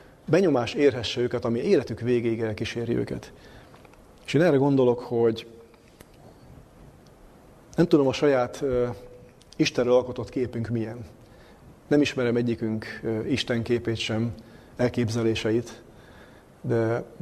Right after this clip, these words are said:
valahol ez a látomás is erre bizonyíték, hogy az Isten úgy akar bemutatkozni nekünk, amilyen ő valójában. Nem szeretné, hogyha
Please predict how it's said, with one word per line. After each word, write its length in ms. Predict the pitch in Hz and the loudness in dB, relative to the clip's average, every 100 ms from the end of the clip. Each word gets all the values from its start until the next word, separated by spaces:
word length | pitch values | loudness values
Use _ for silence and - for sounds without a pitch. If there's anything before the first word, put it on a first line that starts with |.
| - - | -14 -2
valahol 400 | 139 160 147 143 | 2 4 4 2
ez 100 | 139 | 2
a 300 | 127 123 - - | 0 -4 -14 -4
látomás 560 | 143 143 143 123 117 123 | 0 0 0 -2 -2 -6
is 120 | - | -4
erre 260 | 147 135 | -2 0
bizonyíték, 760 | 123 120 117 113 107 120 123 - - - - - - | 0 -2 -4 -4 -4 -6 -8 -14 -20 -20 -20 -20 -4
hogy 100 | 123 | 0
az 80 | 127 | 0
Isten 500 | 127 - 120 123 123 - - - _ _ _ | 0 0 0 -2 -6 -16 -20 -20 _ _ _
úgy 220 | 180 151 | 2 2
akar 240 | 127 117 | 0 -2
bemutatkozni 640 | 113 127 120 117 127 110 120 | -2 -2 -4 -6 -6 -4 -4
nekünk, 340 | 110 113 120 | -4 -4 -4
amilyen 360 | 143 143 123 113 | -2 -2 -2 -2
ő 100 | 113 | -4
valójában. 600 | 113 110 113 117 123 - 120 - - - - - - - - - - - - - - | -6 -6 -6 -8 -10 -12 -14 -20 -20 -20 -20 -20 -20 -20 -20 -20 -20 -20 -20 -20 -2
Nem 140 | 160 | 0
szeretné, 440 | 180 147 123 117 120 | 2 2 0 0 -2
hogyha 560 | 120 - 117 117 117 | -2 -4 -4 -4 -4